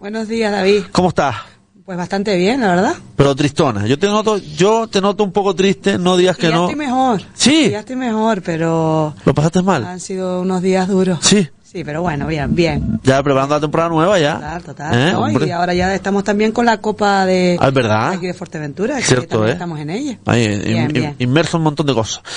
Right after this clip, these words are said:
Speaker 2: Y aquí a, yo lo he presentado hoy como Enrique Pérez, no el cómico, sino el consejero. ¿Qué tal? Buenos días.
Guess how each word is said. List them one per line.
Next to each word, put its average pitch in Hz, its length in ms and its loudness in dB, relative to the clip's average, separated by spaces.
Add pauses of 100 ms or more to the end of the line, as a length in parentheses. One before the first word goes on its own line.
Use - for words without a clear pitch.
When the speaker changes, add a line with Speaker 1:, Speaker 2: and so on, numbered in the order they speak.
(280)
Speaker 2:
Y 143 120 4
aquí 160 260 0
a, 160 460 0
yo 175 180 4
lo 220 80 2
he 226 40 2
presentado 208 420 2
hoy 214 120 2
como 175 300 2
Enrique 175 320 2
Pérez, 202 240 2
no 190 180 2
el 233 140 0
cómico, 214 680 0
sino 170 220 0
el 170 80 0
consejero. 143 480 0
¿Qué 135 100 0
tal? 139 120 0
Buenos 135 180 -2
días. 123 240 0